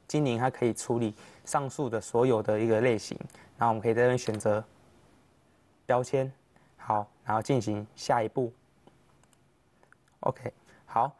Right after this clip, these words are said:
然后我们，我们可以在这边可以看到变更文件版面配置这边，我们选择标签选项。然后呢，这时候我们可以在标签样式这边，我们可以选择其他制定，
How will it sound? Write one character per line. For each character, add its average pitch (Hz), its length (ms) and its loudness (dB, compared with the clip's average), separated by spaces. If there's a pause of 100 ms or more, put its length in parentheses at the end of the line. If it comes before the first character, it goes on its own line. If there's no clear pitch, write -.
(100)
然 147 140 2
后 190 100 4
我 170 60 2
们， 151 160 -2
我 127 80 -2
们 113 160 -4
可 123 120 0
以 139 100 6
在 131 200 2
这 123 160 -2
边 123 220 0
可 123 80 0
以 113 40 0
看 117 80 -2
到 113 120 2
变 139 300 2
更 131 260 2
文 113 200 2
件 127 160 0
版 110 160 -4
面 113 120 -6
配 123 160 0
置 117 100 0
这 113 100 4
边， 110 200 -4
我 113 40 -6
们 107 140 -6
选 110 200 -8
择 107 120 0
标 135 240 0
签 151 180 -4
选 - 240 -6
项。 110 240 0 (1900)
然 110 140 -2
后 123 60 2
呢， 120 160 2
这 135 120 2
时 131 160 -4
候 120 280 2
我 107 60 -6
们 104 120 -6
可 127 100 0
以 117 120 4
在 117 240 -2 (420)
标 127 160 2
签 127 160 -8
样 127 180 0
式 127 160 -8
这 120 120 0
边， 117 160 -2
我 - 20 -4
们 107 100 -6
可 104 80 -4
以 113 80 2
选 110 220 -6
择 107 300 0 (280)
其 - 240 -2
他 123 220 4
制 131 220 -4
定， 117 320 -2